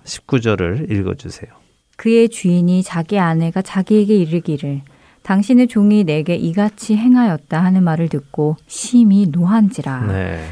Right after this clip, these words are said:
Speaker 2: 어, 그 말을 듣고 심히 노했다고 하네요.
Speaker 1: 그렇습니다. 보디발의 아내의 말을 듣고 보디발은 심히 노했다고 합니다.
Speaker 2: 음.
Speaker 1: 그런데 참 재미있는 것이요. 히브리어를 연구하는 학자들의 말을 빌리면요.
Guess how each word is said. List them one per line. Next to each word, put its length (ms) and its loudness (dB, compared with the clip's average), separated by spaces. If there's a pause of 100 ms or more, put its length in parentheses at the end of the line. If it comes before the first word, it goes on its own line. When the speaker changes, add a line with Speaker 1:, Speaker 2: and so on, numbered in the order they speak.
Speaker 2:
어, 380 -6
그 100 -4
말을 300 2
듣고 520 -4
심히 360 -8
노했다고 500 -4
하네요. 440 -6
Speaker 1:
그렇습니다. 720 -4
보디발의 640 -2
아내의 540 -2
말을 400 -2
듣고 540 -2
보디발은 600 -2
심히 540 -2
노했다고 720 -4
합니다. 560 -4
Speaker 2:
음. 20 -8 (400)
Speaker 1:
그런데 240 -4
참 260 -6
재미있는 600 -2
것이요. 580 -4
히브리어를 880 -2
연구하는 600 0
학자들의 600 -4
말을 360 -2
빌리면요. 880 -6